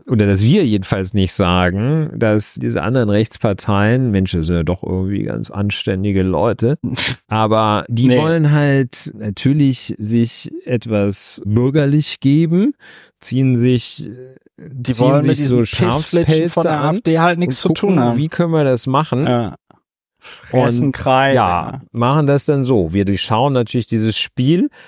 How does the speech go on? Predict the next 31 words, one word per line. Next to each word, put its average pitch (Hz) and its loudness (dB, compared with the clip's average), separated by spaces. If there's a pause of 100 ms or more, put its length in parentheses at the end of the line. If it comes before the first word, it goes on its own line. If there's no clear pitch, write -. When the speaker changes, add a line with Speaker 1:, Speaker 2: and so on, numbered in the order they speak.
(160)
Speaker 1:
aber 117 0
es 104 -6
ist 107 -2
Speaker 2:
Ganz 135 2
Speaker 1:
trotzdem 151 2
Speaker 2:
ehrlich, 160 2
ich 123 0
meine 147 0
Speaker 1:
sehr, 147 4
sehr 139 2
vielsagend, 113 0 (200)
Speaker 2:
Ja. 107 -6
Speaker 1:
wenn, 117 0
wenn 117 0
die 120 2 (180)
sich 113 -2
also 101 2
mit, - -2
mit 107 -2
diesen 120 0
Gestalten 101 0
nicht - -2 (260)
abgeben 85 -2
wollen. 92 -2 (500)
Und 139 0
das 160 0
ist 185 -2
auch 143 -2
gut 123 0 (100)
so. 92 0 (240)
Speaker 2:
Ja, 127 2